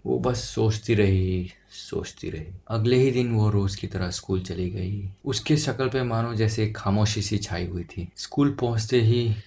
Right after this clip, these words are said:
कुछ ही समय बाद केशव उसके सामने आया। "केशव,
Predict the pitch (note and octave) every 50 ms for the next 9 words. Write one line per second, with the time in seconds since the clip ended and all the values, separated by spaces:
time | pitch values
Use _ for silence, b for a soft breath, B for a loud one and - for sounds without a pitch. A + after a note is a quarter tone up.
0 | _ _ - G#2+ G2 - - F#2+ - G2+ F#2+ F#2+ F#2+ F2+ F#2 F#2 F2+ F2 E2+ -
1 | - - - - - - F#2+ F#2+ F2+ - - - - - - - - F2+ F2 F2
2 | E2+ D#2+ D#2 D2+ - - - - - - _ - B2+ A2+ A2 A2+ A#2 G#2+ G2+ -